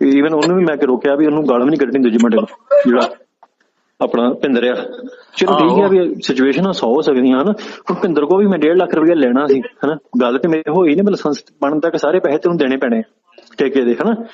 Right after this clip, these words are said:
Speaker 1: ਉਹ, ਉਹ ਡੇਢ ਲੱਖ ਰੁਪਇਆ ਮੈਨੂੰ, ਚਲੋ ਮੈਂ ਚੱਲਦਾ ਕੰਮ ਤੇ ਮੰਗਿਆ ਹੀ ਨਹੀਂ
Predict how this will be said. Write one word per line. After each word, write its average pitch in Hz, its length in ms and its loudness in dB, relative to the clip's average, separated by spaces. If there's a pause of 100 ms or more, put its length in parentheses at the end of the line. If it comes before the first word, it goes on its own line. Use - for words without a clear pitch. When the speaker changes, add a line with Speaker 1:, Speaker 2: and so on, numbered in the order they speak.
(560)
Speaker 1:
ਉਹ, 214 400 2
ਉਹ 214 280 2
ਡੇਢ 185 180 2
ਲੱਖ 190 240 2
ਰੁਪਇਆ 175 260 2
ਮੈਨੂੰ, 170 260 -2
ਚਲੋ 175 220 0
ਮੈਂ 175 140 -2
ਚੱਲਦਾ 147 380 -2
ਕੰਮ 156 160 -2
ਤੇ 180 80 0
ਮੰਗਿਆ 160 340 0
ਹੀ 165 60 0
ਨਹੀਂ 123 120 0